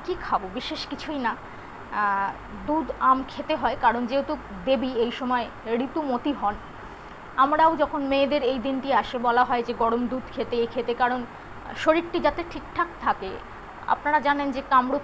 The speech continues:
কামাখ্যায় বিশাল উৎসব হয়, মেলা বসে, অনেকেই আপনারা যান। তো আজকে আমরা বাড়িতেও আমরা সামান্য কিছু আয়োজন করেছি, মানে দুধ আমের কি আজকে খাবো সেটি আপনাদের সাথে শেয়ার করছি। এই যে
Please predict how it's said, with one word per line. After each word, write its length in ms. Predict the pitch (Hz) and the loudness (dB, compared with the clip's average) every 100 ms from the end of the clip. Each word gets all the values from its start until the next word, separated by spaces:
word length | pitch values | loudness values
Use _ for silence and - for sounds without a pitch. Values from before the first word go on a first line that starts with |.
| - | 2
কামাখ্যায় 500 | 254 254 - 269 240 | 2 2 0 -2 -2
বিশাল 280 | 247 - 254 | -4 -2 -2
উৎসব 460 | 247 254 - 330 262 - | -2 -8 0 4 4 4
হয়, 180 | 226 | 0
মেলা 300 | 233 240 240 | 2 4 6
বসে, 360 | 240 220 - 226 - - - - | 6 4 -2 -8 -10 -14 -8 -2
অনেকেই 340 | 254 262 320 | -2 0 -2
আপনারা 320 | 285 277 277 | -2 2 2
যান। 260 | 247 226 208 - - - - - | 2 0 0 -2 -14 -14 -8 4
তো 80 | |
আজকে 220 | 233 220 262 | 4 4 0
আমরা 280 | 254 262 | 6 6
বাড়িতেও 460 | 226 220 240 262 247 - - - - - - - - 262 | 10 8 8 2 -2 -4 -12 -14 -14 -14 -14 -14 -6 0
আমরা 240 | 247 220 | 4 4
সামান্য 420 | 240 240 247 262 254 | 4 4 4 2 -4
কিছু 300 | 247 269 214 - | -6 -4 -4 2
আয়োজন 340 | 220 233 254 254 | 4 4 2 2
করেছি, 420 | 240 247 - 233 - - - - - | 2 2 0 -10 -10 -12 -14 -14 -4
মানে 220 | 233 226 196 | -2 0 -2
দুধ 180 | 277 247 | 0 4
আমের 260 | 240 247 247 - - | 4 2 -2 -6 -4
কি 120 | 330 | 0
আজকে 240 | 294 247 285 - | 0 0 -2 2
খাবো 280 | 240 202 226 - - - | 4 4 0 -6 -10 -8
সেটি 220 | 220 262 | -2 0
আপনাদের 340 | 240 247 240 | 0 0 0
সাথে 300 | 254 262 269 - | -2 -4 -6 -4
শেয়ার 200 | 269 226 226 | 0 0 0
করছি। 340 | 233 - - - - - - - - - 220 | -6 -6 -12 -10 -10 -10 -12 -14 -14 -12 -8
এই 100 | |
যে 80 | 240 | -4